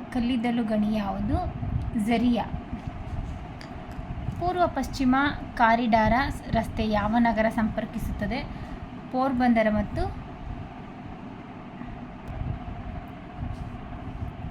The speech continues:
ಪೋರ್ಬಂದರ ಮತ್ತು ಸಿಲೇಚರ. ಪ್ರಶ್ನೆ ಐನೂರ ಐವತ್ತೆಂಟು. ವಜ್ರ ಕೈಗಾರಿಕೆ ಮುಂಚೂಣಿಯಲ್ಲಿರುವ ರಾಷ್ಟ್ರ ಯಾವುದು?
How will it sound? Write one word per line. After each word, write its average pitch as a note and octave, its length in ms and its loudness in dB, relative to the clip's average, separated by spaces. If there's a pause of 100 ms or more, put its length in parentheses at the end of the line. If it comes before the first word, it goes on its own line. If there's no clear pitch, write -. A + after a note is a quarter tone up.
ಪೋರ್ಬಂದರ B3 560 6
ಮತ್ತು G#3+ 440 0 (380)
ಸಿಲೇಚರ. A#3 500 0 (1160)
ಪ್ರಶ್ನೆ D4 320 0
ಐನೂರ C#4 420 6
ಐವತ್ತೆಂಟು. A3 1000 2 (240)
ವಜ್ರ A#3+ 340 4
ಕೈಗಾರಿಕೆ C4 580 4
ಮುಂಚೂಣಿಯಲ್ಲಿರುವ A#3+ 920 6
ರಾಷ್ಟ್ರ G#3 400 2
ಯಾವುದು? F#3+ 460 0